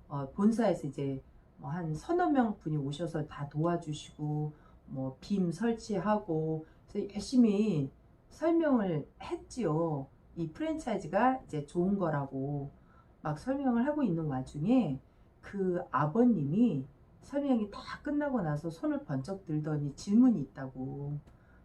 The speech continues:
그러시면서 말씀하시기를, 근데 그 아버님이 손을 들더니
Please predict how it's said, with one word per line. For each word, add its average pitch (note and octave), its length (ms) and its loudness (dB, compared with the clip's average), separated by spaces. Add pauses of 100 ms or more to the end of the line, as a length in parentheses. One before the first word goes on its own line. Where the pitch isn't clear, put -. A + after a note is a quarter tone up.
(160)
그러시면서 D#3 540 -6
말씀하시기를, D#3 1120 -2 (840)
근데 A3+ 400 4
그 G#3 140 -2
아버님이 F#3 440 2
손을 E4+ 360 2
들더니 F3+ 760 4